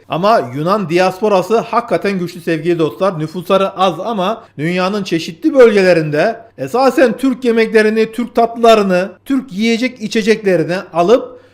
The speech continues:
Yunan tatlısıymış gibi, Yunan yiyecekleri içecekleriymiş gibi çok güzel pazarlıyorlar. Bakın yoğurt bizim. Ama Yunan bunu aldı, evirdi, çevirdi. Greek yogurt olarak satıyor.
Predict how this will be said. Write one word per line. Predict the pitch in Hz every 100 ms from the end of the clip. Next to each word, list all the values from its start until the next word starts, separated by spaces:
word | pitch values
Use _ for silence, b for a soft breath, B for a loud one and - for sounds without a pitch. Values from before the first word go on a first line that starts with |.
| B
Yunan | 135 170 269 247
tatlısıymış | - 196 190 202 240 226 -
gibi, | 202
Yunan | 170 185 247
yiyecekleri | 247 226 226 220 240 220
içecekleriymiş | 226 226 254 240 220
gibi | 240 240
çok | 262 254
güzel | 214 220
pazarlıyorlar. | 220 175 180 175 170 143 127 - 113
Bakın | 180 214 226 127
yoğurt | 127 180 233 277 - 240
bizim. | 240 269 127 - - b b _
Ama | 170 202 196 165 135 113 135
Yunan | 180 196 170 160
bunu | 180 -
aldı, | 180 180 143 143
evirdi, | 180 180 147 131
çevirdi. | - 180 170 151 220 277 - - _
Greek | 185 233 -
yogurt | 143 175 190 233 - -
olarak | 135 120 110 -
satıyor. | - 120 - 117